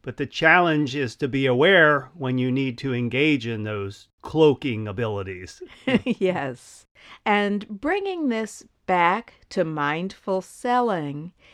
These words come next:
Speaker 2: it's important to start with your mind and get your mind in the very best shape you can so that you can be present for your customers and their needs.
Speaker 1: So I would say start your day with a good walk outside.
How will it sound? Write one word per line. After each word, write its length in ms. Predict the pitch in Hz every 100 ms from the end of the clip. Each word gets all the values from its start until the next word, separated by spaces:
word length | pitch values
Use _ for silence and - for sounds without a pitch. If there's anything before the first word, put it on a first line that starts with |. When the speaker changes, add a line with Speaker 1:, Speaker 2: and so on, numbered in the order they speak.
| _ -
Speaker 2:
it's 320 | 202 196 -
important 880 | 190 196 - - 247 247 240 247 -
to 100 | 156
start 500 | - - 240 277 277
with 200 | 269 277
your 160 | 254
mind 520 | 226 214 208 208 208
and 140 | 170 170
get 280 | 247 247 294
your 100 | 254
mind 500 | 214 202 208 208 190
in 120 | 175
the 100 | 170
very 560 | 185 - 320 330 285
best 540 | 185 202 190 - - -
shape 480 | - 233 254 254 214
you 200 | 180 170
can 800 | - 277 285 196 147 117 117 - - - - -
so 360 | - - 208 196
that 280 | 202 196 -
you 140 | 202
can 200 | 196 214
be 160 | 190 190
present 760 | - 262 247 214 160 139 139 _
for 200 | _ 185
your 200 | 170 160
customers 800 | 160 285 262 - 247 247 247 240 -
and 260 | 160 156
their 200 | 160 185
needs. 840 | 180 156 135 113 - _ - - - _ _ _ _ _ _
Speaker 1:
So 140 | 151
I 140 | 139 247
would 160 | 208
say 220 | - 196
start 440 | 226 - 165 196 277
your 100 | 247
day 220 | 147 175
with 140 | 190
a 60 | 151
good 320 | 120 175 180
walk 540 | 135 151 139 101 - -
outside. 720 | 156 190 - 175 101 98